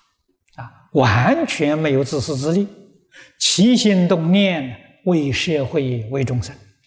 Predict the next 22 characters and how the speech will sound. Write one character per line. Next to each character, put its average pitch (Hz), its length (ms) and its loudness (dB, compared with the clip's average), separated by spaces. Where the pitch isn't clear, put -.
啊， 131 300 -18
把 147 140 0
这 156 80 0
个 156 80 -2
念 151 180 0
头 135 140 -6
转 131 400 2
过 254 160 6
来， 180 100 2
这 160 120 2
就 135 140 0
能 131 160 0
入 139 120 -2
佛 127 180 -4
境 113 180 -4
了。 - 1700 -20
啊， 139 260 -18
不 202 100 4
但 175 240 2
入 190 160 4
门 156 300 0
呢， 196 180 2